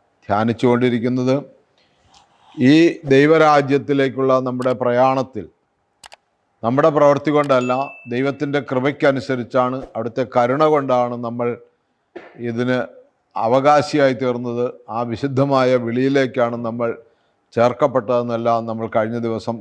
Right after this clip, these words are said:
ധ്യാനിക്കുകയുണ്ടായി. ഇന്നേ ദിവസം നമ്മൾ കൊരിന്ത്യ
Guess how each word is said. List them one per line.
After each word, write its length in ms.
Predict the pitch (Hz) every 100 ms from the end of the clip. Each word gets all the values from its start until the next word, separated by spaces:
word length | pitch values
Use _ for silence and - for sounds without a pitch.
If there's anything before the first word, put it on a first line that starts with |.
| 110
ധ്യാനിക്കുകയുണ്ടായി. 720 | 110 113 117 120 104 87 76 _ _ _ _ _ _ _ _ _ _ _ _ _ _ _ _ _ _ _ - 143
ഇന്നേ 180 | 147 156
ദിവസം 300 | 156 143 156 151
നമ്മൾ 220 | 147 147 151 143 - - _ _ _ _ _ _ _ _ _ _ _ _ _ _ _ _ _ _ _ _ _ _ _ _ _ _ -
കൊരിന്ത്യ 360 | 139 156 170